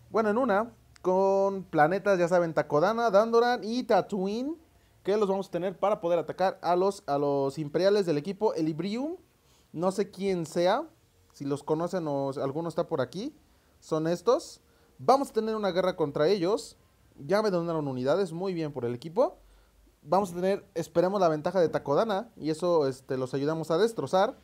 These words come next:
Y pues, este, pues nada, chavos. Es más, antes que nos vayamos, les voy a dar un plus. Mm, ah,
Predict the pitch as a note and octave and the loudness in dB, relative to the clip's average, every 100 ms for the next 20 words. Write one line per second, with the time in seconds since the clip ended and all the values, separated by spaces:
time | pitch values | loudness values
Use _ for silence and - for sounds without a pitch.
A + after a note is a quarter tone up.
0 | _ _ _ _ G3+ C4+ C#4+ D4 F#3 D#3+ | _ _ _ _ -6 -2 -2 0 0 0
1 | D#3 - - D3+ C#3+ C#3 C3 - _ - | -2 -4 2 4 4 2 -4 -16 _ -18
2 | - F#3+ D4+ D#4 D4+ D#4 - _ _ _ | 0 4 4 4 2 2 -4 _ _ _
3 | _ _ - C4+ A3 - _ _ _ _ | _ _ -4 0 0 -2 _ _ _ _
4 | _ _ - G#3 A3+ - D#3 C3+ D3 G3 | _ _ -6 -6 -6 -6 -6 -2 -4 -2
5 | G3+ C3+ D3+ - _ _ _ _ _ _ | -6 -8 -10 -20 _ _ _ _ _ _
6 | _ - B2 A#2 A#2+ A#2+ B2+ C3+ - _ | _ -10 -8 -4 -2 0 -2 -2 -14 _
7 | _ _ _ _ _ _ _ _ - B2 | _ _ _ _ _ _ _ _ -14 -12
8 | B2 D#3+ G#3 A3+ - - - _ _ _ | -10 -4 -4 -4 -8 -20 -20 _ _ _
9 | _ _ _ _ _ _ _ _ - E3+ | _ _ _ _ _ _ _ _ -14 -10
10 | E3+ E3+ E3+ E3+ F3 F3 F3 F3 E3+ - | -8 -8 -8 -6 -6 -6 -6 -6 -8 -12
11 | _ E3 E3 E3 D#3+ D3+ D3 C#3+ C3+ | _ -8 -6 -4 -4 -6 -6 -8 -10